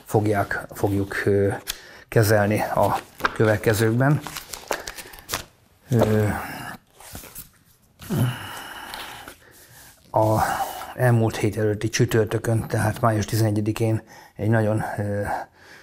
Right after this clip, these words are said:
ö, látványos és, és hangulatos eseményre kaptam meghívást a megye, ö, többi polgármesterével együtt, ö, a megyeházán,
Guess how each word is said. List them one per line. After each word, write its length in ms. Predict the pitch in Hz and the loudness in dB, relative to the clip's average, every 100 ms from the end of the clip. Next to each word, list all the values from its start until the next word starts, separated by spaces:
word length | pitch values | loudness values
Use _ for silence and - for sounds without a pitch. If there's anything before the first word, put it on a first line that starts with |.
| - - - - | -20 -20 -20 -8
ö, 140 | - 104 101 | 0 2 6
látványos 560 | 131 131 127 113 117 | 6 6 4 4 4
és, 260 | 117 104 - | 4 4 2
és 360 | 107 107 - 98 | 2 2 2 0
hangulatos 520 | 95 120 117 110 113 | 2 4 4 2 0
eseményre 840 | 110 - 107 107 107 107 - - 110 | -2 0 -2 -2 -2 -2 -4 -4 -2
kaptam 420 | - 110 110 107 - | 0 0 0 0 0
meghívást 600 | 117 - 110 113 110 - | 0 2 2 2 2 2
a 160 | 107 - - - - - | 0 -2 -18 -20 -20 -10
megye, 460 | - 113 107 110 - - _ - - - - - | 2 4 4 2 -2 -10 _ -20 -20 -20 -20 -2
ö, 340 | 104 101 101 101 - - - - - | 2 4 4 2 -2 -6 -10 -14 -4
többi 260 | 120 107 107 | 0 0 0
polgármesterével 800 | 113 107 107 104 - 104 107 110 | 0 0 0 -2 0 0 2 0
együtt, 460 | 110 131 131 - - - - | 2 2 0 -2 -6 -8 -10
ö, 260 | 107 107 104 95 | -4 -2 -2 -2
a 60 | |
megyeházán, 800 | 107 113 110 104 107 107 120 120 | 0 0 2 2 2 2 2 2